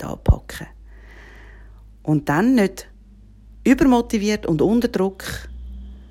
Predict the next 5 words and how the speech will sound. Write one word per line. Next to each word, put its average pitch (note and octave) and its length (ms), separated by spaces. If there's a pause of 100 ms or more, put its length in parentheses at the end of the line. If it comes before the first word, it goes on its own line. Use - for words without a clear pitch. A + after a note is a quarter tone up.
(220)
und D#3 280 (460)
auf - 200
Teufel G#3+ 380
komm G3+ 260
Rauch D#3+ 480